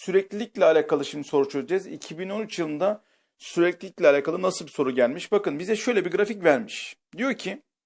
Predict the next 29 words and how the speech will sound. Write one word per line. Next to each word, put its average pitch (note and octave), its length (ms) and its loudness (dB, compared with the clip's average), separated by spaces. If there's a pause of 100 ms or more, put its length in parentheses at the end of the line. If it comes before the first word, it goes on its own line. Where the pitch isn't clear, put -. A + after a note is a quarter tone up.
(1160)
f F3+ 260 4
artı A#3+ 180 4
g G#3+ 240 0
fonksiyonunun, F3 640 2
g C3+ 140 4
fonksiyonu C3+ 420 -4
bilmiyorum, D3 260 -6
sadece C3+ 200 -2
elimde B2+ 320 -2
f C3+ 220 -2
fonksiyonu A#2 480 -8
var. F3+ 220 -2
G D3+ 160 -2
fonksiyonu C#3+ 360 -6
şıklarda C3+ 380 0
var. - 220 -6 (440)
F D#3+ 240 4
artı A3 180 4
g A3+ 240 -4
fonksiyonunun G#3+ 560 -2
x A3 200 -6
eşittir G3 300 -4
bir A#3 120 0
noktası G#3+ 300 -2
sürekli F#3+ 320 0
ise A3+ 160 -2
g G3+ 200 2
fonksiyonu D#3+ 420 -8
kaçtır? - 480 -8